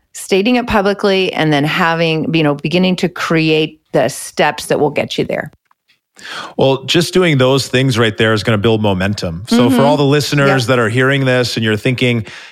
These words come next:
Speaker 2: you know, "I've started down that path and then something's always held me back." And usually
Speaker 1: Yeah.
Speaker 2: it's because you didn't get enough momentum. You kinda started the thing rolling, but you gotta kinda have that next step in front of it.
Speaker 1: Mm-hmm.
Speaker 2: Um, so I really appreciate you kinda sharing that with us, 'cause I think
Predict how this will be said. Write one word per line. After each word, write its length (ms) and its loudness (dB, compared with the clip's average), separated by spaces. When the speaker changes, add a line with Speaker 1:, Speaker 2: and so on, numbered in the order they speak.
Speaker 2:
you 80 -4
know, 60 2
"I've 160 0
started 340 0
down 200 2
that 160 -2
path 320 0
and 100 0
then 140 0
something's 420 0
always 240 2
held 220 0
me 100 -2
back." 360 0
And 200 -2
usually 380 2
Speaker 1:
Yeah. 40 2
Speaker 2:
it's 100 -4
because 280 0
you 60 -2
didn't 180 -2
get 140 0
enough 280 -2
momentum. 560 -4
You 120 -4
kinda 240 -2
started 720 0
the 100 0
thing 240 -2
rolling, 640 0
but 80 0
you 40 2
gotta 220 2
kinda 220 0
have 220 0
that 200 -2
next 280 -2
step 340 -2
in 100 -6
front 240 -2
of 80 0
it. 200 0
Speaker 1:
Mm-hmm. 260 0
Speaker 2:
Um, 320 0
so 140 0
I 40 4
really 360 4
appreciate 540 0
you 100 -2
kinda 200 0
sharing 340 0
that 160 0
with 160 -2
us, 180 0
'cause 220 -4
I 80 0
think 240 0